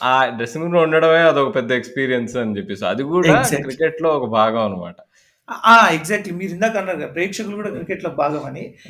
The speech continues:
Speaker 1: ఆ.
Speaker 2: అంటే అసలు ఈ క్రికెట్ ఆటకు సంబంధం లేకుండా అది మన లైఫ్‌లో భాగమే ఉంటది. ఊరికే నేను నలుగురం కలుస్తాం, ఆడ-, ఆడాలనుకుంటాం, ఆడతాం. It's not about playing. అంటే మ-, ఇప్పుడు మనం ఏదో చిన్నప్పుడు నేషనల్స్‌కి ఆడుతాము, ఆ, అది కూడా కాదు కదా, ఊరికే ఆడేది అంతే.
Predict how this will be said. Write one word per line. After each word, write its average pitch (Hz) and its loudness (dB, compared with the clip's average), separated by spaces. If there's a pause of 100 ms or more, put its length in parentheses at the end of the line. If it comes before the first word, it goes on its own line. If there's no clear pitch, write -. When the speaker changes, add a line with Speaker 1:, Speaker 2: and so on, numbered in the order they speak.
Speaker 1:
ఆ. - 0
Speaker 2:
అంటే 98 2
అసలు 226 0 (340)
ఈ 190 -8
క్రికెట్ 214 -4
ఆటకు 220 4
సంబంధం 226 -4
లేకుండా 220 -2
అది 214 -4
మన 185 -6
లైఫ్‌లో 175 -6
భాగమే 151 -6
ఉంటది. - -20 (440)
ఊరికే 269 -4
నేను 240 -2
నలుగురం 196 -2
కలుస్తాం, 202 -2
ఆడ-, 190 4
ఆడాలనుకుంటాం, 185 0
ఆడతాం. 151 -4 (680)
It's 220 0
not 269 0
about 196 -2
playing. 190 -2
అంటే 170 -2
మ-, 151 -4
ఇప్పుడు 196 -6
మనం 190 4
ఏదో 208 4
చిన్నప్పుడు 208 -2 (400)
నేషనల్స్‌కి 185 -4
ఆడుతాము, 170 -2
ఆ, - -6
అది 165 -4
కూడా 233 2
కాదు 180 2
కదా, 143 -4
ఊరికే 208 -6
ఆడేది 180 0
అంతే. 135 -18